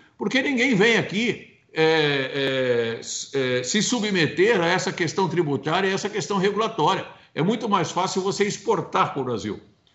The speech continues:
E aí, depois, quando eu falar de G X quatro, a gente fala que nós também somos uma empresa exportadora para o Brasil, né?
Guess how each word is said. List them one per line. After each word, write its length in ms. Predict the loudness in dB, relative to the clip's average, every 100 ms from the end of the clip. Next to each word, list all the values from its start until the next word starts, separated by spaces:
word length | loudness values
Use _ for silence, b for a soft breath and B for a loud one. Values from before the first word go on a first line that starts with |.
| b b b -2
E 80 |
aí, 180 | 2 4
depois, 360 | 2 2 0 0
quando 160 | 0
eu 80 | 0
falar 260 | 0 -2 0
de 100 | -2
G 140 | -2
X 240 | -4 -6 -4
quatro, 300 | -2 0 0
a 20 |
gente 220 | -2 -2
fala 260 | 0 0 0
que 80 |
nós 160 | -2 -2
também 240 | -2 -2
somos 300 | 0 0 2
uma 100 | 2
empresa 260 | 0 0 0
exportadora 880 | 0 0 0 0 0 2 2 2 -2
para 180 | -4
o 60 | -4
Brasil, 460 | -4 -4 -2 -2
né? 100 | -2